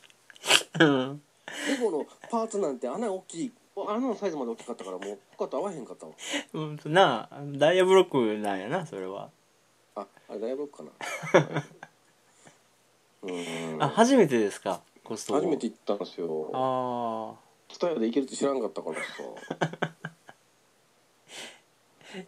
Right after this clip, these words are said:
Speaker 1: いやいや、あー、よかったです。
Speaker 2: あんた行ったこと、行ったことあります？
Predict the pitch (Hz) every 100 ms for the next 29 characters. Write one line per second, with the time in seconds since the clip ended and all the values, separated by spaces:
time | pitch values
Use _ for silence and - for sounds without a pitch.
0 | - 147 131 120 117 110 113 127 131 135
1 | 147 123 - 143 113 _ - 202 120 -
2 | 90 92 -